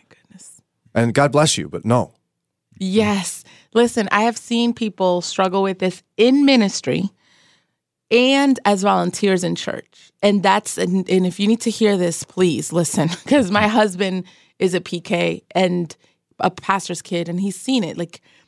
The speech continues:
Speaker 1: you hear the stories. Some of the most dangerous areas of having your time taken away is in the church. And a lot of times it's us because, like you said, it's good causes. You wanna serve God.
Speaker 2: And you, and you feel pressure that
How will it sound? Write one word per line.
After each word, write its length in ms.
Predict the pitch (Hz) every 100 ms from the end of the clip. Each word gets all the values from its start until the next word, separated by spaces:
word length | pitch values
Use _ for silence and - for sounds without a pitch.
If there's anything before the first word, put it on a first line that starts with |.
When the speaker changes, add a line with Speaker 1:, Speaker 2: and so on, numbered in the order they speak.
| -
Speaker 1:
you 100 | 190
hear 260 | - 247
the 120 | 208 190
stories. 480 | - 202 165 175 - - _ _ _ _ _ _
Some 140 | - 285
of 60 | 294
the 80 |
most 300 | 233 208 175 190
dangerous 560 | 220 233 226 233 - -
areas 960 | 202 214 214 208 185 156 160 - - _ _ -
of 120 | 196
having 480 | 170 - 190 190 190
your 100 | 180
time 280 | 175 175 170
taken 240 | 175 170
away 240 | 165 165 165
is 160 | 165 -
in 160 | 180 170
the 80 |
church. 640 | 170 - - - - - _ _ _ _ -
And 320 | 220 220 196 -
a 80 | 208
lot 260 | 208 202
of 60 | 226
times 260 | 247 214
it's 160 | 196 - 202
us 460 | 208 165 - - _ _ _ -
because, 380 | 233 - 233 214
like 220 | 208 -
you 80 | 196
said, 500 | - 285 254 156 - -
it's 180 | 226 -
good 240 | 254 254
causes. 560 | - 247 330 180 - -
You 160 | 208 240
wanna 220 | 226 269
serve 320 | - 185 160
God. 280 | 160 131 - -
Speaker 2:
And 140 | 120
you, 80 | 143
and 100 | 131
you 80 | 143
feel 200 | 151 120
pressure 400 | - 135 - 127
that 240 | 104 101